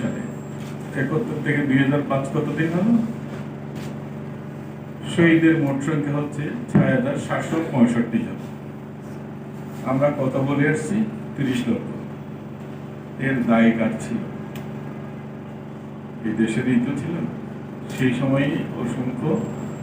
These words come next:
তরুণ আপনাদের স্বজনদের মতো জীবন দিয়ে একটা স্বাধীন রাষ্ট্র তৈরি করেছে। সেই রাষ্ট্র কি অবহেলায় এই সমস্ত শহীদ এবং আহতদের, এ, নিবর্তন,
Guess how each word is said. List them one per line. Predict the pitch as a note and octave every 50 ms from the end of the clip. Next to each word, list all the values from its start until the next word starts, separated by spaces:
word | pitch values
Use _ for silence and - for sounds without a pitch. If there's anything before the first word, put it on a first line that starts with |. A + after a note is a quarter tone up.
| - -
তরুণ | A#2+ A#2+ A#2+ A#2+ B2 A#2+ A#2+ - - - -
আপনাদের | A2 G#2+ A2 A#2+ A#2+ B2 D3 - - - - - - - - - - - - - - - - - -
স্বজনদের | - - - A2+ A#2 A#2 A#2 B2 A#2+ B2+ B2 - C#3+ D3+
মতো | D3 C#3+ C#3+ C#3+ C#3+ B2 A#2+
জীবন | B2 A#2 A#2 A2+ A#2 A2+
দিয়ে | A2+ A#2 - - - - - - - - - - - - -
একটা | A#2 - - A#2
স্বাধীন | - - A2 G#2+ A2 A2+ G#2+ G#2+ G#2
রাষ্ট্র | G#2+ G2 - - - - A2+
তৈরি | - A2+ A2+ G2+ - - -
করেছে। | - - - - - - - - - - -
সেই | - B2+ A#2+ A#2+
রাষ্ট্র | A#2+ A#2 - - - A#2+ D#3+ F#3+ A3 - - - - - - - - -
কি | D#3+ E3 D#3+ C#3+
অবহেলায় | C3+ C3+ C#3 C#3 D3+ - - F3+ F3 E3+ E3 D#3+ D#3+ D#3
এই | C#3+ C#3 C3+
সমস্ত | - C#3 C#3 C3 C3+ C3+ - - C3+ B2+ - - C3
শহীদ | C3 B2 A#2+ A#2+ A#2+ A#2+ A#2+
এবং | A#2+ A#2 A#2 A#2 A2+ A2+ A2+
আহতদের, | A#2 A2+ A#2 A#2 A#2 A#2+ A2+ A2 A2 A2+
এ, | - - - - - - - - - - - - - - - - - - - - - - - - - - - - - - - - - - - - - - - - - - - - - - - - - - - - - - - - - - - - - - - C#2+ C#2+ - - - C#2+ C#2+ C#2+ C#2+ C#2+ C#2+ - - - C#2+ - - - D2 - - - - - - - A#2
নিবর্তন, | A#2 A#2 A#2+ A#2+ A#2 A#2 A2+ A#2 - A#2+ A#2 G#2 -